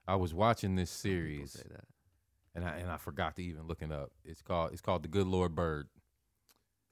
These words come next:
Speaker 1: Uh, Ethan, Ethan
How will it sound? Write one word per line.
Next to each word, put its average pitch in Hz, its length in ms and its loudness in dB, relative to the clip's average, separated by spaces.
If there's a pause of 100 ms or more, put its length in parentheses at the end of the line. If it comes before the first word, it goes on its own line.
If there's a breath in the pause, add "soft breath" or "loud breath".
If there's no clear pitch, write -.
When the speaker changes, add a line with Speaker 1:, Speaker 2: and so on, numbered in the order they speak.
(160)
Speaker 1:
Uh, 78 380 -12
Ethan, 98 280 -6 (1500)
Ethan 92 260 -12